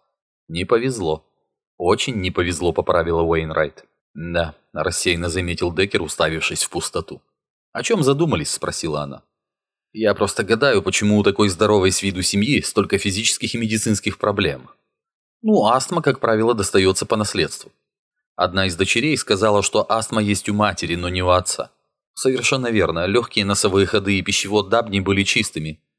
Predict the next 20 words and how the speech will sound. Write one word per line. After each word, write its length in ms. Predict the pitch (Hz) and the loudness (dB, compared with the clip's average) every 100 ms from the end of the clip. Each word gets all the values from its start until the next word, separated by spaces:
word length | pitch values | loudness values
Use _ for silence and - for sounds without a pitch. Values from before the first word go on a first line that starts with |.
| - | -8
Я 240 | 101 95 | -2 0
не 100 | 92 | 0
обнаружила 480 | 92 107 117 95 92 | 0 0 0 0 -2
никаких 420 | 92 - - 196 | -2 -6 -8 -4
изменений 520 | 98 90 98 113 123 | -4 -2 -2 0 0
в 80 | 101 | -4
тканях 400 | - 98 95 - | -2 -2 -2 -2
этих 280 | 92 113 - | -4 -4 2
органов, 380 | 110 82 80 - | 2 2 -4 -4
которые 320 | 85 95 92 | 0 2 2
указывали 480 | 90 95 90 90 90 | 2 0 0 0 0
бы 140 | 90 | 0
на 180 | 87 101 | 2 2
астму 300 | 117 - 87 | 2 -2 -4
или 160 | 123 104 | -2 -2
какие-либо 540 | 101 - 95 92 87 | -4 0 0 2 2
другие 420 | 92 113 117 90 | 2 -2 0 -2
проблемы 440 | 80 82 80 80 85 | 0 -2 0 0 0
с 100 | - | -2
лёгкими. 440 | 78 - 73 73 | -4 -4 -16 -16